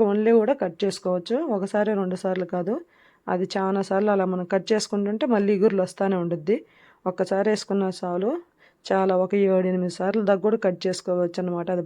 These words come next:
బాగా వచ్చిన దాకా కూడా. చూడండి అసలు ఖాళీ లేక ఎక్కడ పెట్టున్నానో అక్కడ పెట్టున్నాను అనమాట దాని ప్లేటు. ఖాళీ లేదు, ఇంకా చెట్ల పైన పెట్టాలి. మళ్ళీ చెట్ల పైన పెడితే కొమ్మలు అవి విరిగిపోతాయని చెప్పి అక్కడ కింద పెట్టుకున్నాను అనమాట. పెట్టేదానికి కూడా అవకాశం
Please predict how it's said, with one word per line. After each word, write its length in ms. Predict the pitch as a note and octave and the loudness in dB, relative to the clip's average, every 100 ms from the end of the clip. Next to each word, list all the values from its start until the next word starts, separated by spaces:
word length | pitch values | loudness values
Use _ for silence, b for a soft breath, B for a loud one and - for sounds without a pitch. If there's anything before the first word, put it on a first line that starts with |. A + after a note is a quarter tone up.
| F3 | -2
బాగా 160 | F3 | -2
వచ్చిన 240 | F3 E3+ F3 | -2 -4 -6
దాకా 200 | F3 E3+ E3+ | -4 -4 -4
కూడా. 240 | F3 F#3 - b b b b | -2 -4 -8 b b b b
చూడండి 340 | - F#3 F#3+ F#3 | -6 -2 -2 -2
అసలు 160 | F3+ F3 | -4 -4
ఖాళీ 220 | F#3+ F#3+ | 0 0
లేక 180 | F#3+ F3+ | 0 -2
ఎక్కడ 240 | F3+ F3+ F3+ | -2 -2 -2
పెట్టున్నానో 500 | F3 E3+ F3+ F3 A3 | -4 -4 -4 -4 -4
అక్కడ 160 | B3 G3 | 0 0
పెట్టున్నాను 420 | F3+ F#3+ A3 G3+ | 0 2 2 2
అనమాట 300 | F#3+ F3+ F3 | 0 -2 -2
దాని 220 | F3 F3 F3 | -2 -4 -4
ప్లేటు. 340 | F3 F3 E3+ A3+ - b b b b | -4 -2 -2 -6 -8 b b b b
ఖాళీ 260 | - G3 G#3 | 0 0 2
లేదు, 300 | G#3 F3+ F3+ B3+ | 0 -2 0 0
ఇంకా 220 | G#3+ G3+ F#3+ | 0 -2 -4
చెట్ల 260 | F3+ G3+ G3+ | -4 -4 -2
పైన 240 | A3 G#3 | -2 -2
పెట్టాలి. 420 | F#3 F3+ F3 F3+ G3+ | -2 -4 -4 -4 -4
మళ్ళీ 220 | G#3+ G3 | -2 -2
చెట్ల 280 | G3+ F3+ F#3+ | -4 -4 -4
పైన 200 | F#3+ G3 | -2 -4
పెడితే 260 | F3 E3+ F#3 | -4 -6 -8
కొమ్మలు 380 | F#3+ F3+ F3+ F3+ | -6 -4 -2 -2
అవి 100 | F3+ | -2
విరిగిపోతాయని 640 | F3 F3 F3 F3 F3 F3 | -4 -6 -8 -6 -6 -6
చెప్పి 320 | F3 F3 - E4+ - b b b - | -8 -10 -10 -12 -12 b b b -16
అక్కడ 200 | F#3+ F#3 | -8 -6
కింద 260 | G3+ F3 F3 F3+ | -4 -6 -6 -6
పెట్టుకున్నాను 560 | F3+ F3+ F#3 F3 E3+ | -8 -4 -4 -4 -4
అనమాట. 360 | E3+ E3 E3+ E3 C#4+ D#4+ | -6 -6 -8 -8 -10 -6
పెట్టేదానికి 520 | G3 E3 G3 F#3+ F#3 | -6 -2 -2 -2 -4
కూడా 160 | F#3+ F#3+ | -4 -4
అవకాశం 420 | F3 F#3 F#3 | -4 -4 -6